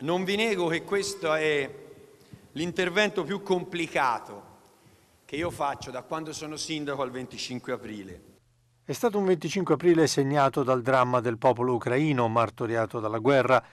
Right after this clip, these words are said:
Speaker 2: Davanti a tutto questo, ha affermato il sindaco, è difficile, faticoso, perfino doloroso prendere posizione su come giungere a una tregua dalla guerra o alla tanto voluta pace, perché c'è una ferita aperta per tutti noi che il venticinque aprile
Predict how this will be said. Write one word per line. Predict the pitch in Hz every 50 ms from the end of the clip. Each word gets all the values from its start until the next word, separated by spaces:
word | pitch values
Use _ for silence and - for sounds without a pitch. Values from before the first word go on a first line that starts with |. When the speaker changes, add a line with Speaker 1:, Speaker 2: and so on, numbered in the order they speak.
| - - _ _ _
Speaker 2:
Davanti | _ 170 190 185 196 185 175 151 -
a | 165 156
tutto | - - 180 151 - 165 139 -
questo, | - 180 165 156 139 - - 170
ha | 147
affermato | 135 - - 131 113 110 127 127 120 120 135
il | 135 139 127
sindaco, | - - 196 185 180 180 185 143 165
è | 180 175
difficile, | 151 175 165 - - - 214 190 139 - 147 120 117 113
faticoso, | - 135 123 - 143 135 - 202 190 165 143 117 139 135
perfino | - 170 165 - - 208 190 175
doloroso | 147 135 185 202 190 185 180 175 170 143 113 104 123 120
prendere | - 127 127 127 120 123 117 123
posizione | - 139 123 110 123 117 - - 196 190 165 156 131 - - - - - _
su | - - 165 -
come | - 233 202 185 170
giungere | 139 147 220 220 185 147 120 107 117 107 107
a | 107
una | 107 107 107 98
tregua | - 139 131 123 113 127
dalla | 117 127 120 120
guerra | 117 131 175 165 143 123 127 135 123 - - - - _
o | 214 196
alla | 175 156 156
tanto | 156 - 147 135 131 123 - 156
voluta | 143 139 143 143 131 - 156 147
pace, | - 139 101 92 92 - - 135
perché | 113 117 110 - 131 117
c'è | - - 160
una | 151 143 139 127
ferita | 113 - 139 131 165 151 - 123
aperta | 107 - 180 196 196 190 156 - 190
per | 165 180 180 156 -
tutti | - 190 151 - 175 175
noi | 180 214 208 170 135 120 101
che | 113 110
il | 104 98 95
venticinque | 95 104 95 90 - 110 - - 156 127 110 180
aprile | 180 - 143 113 85 90 104 -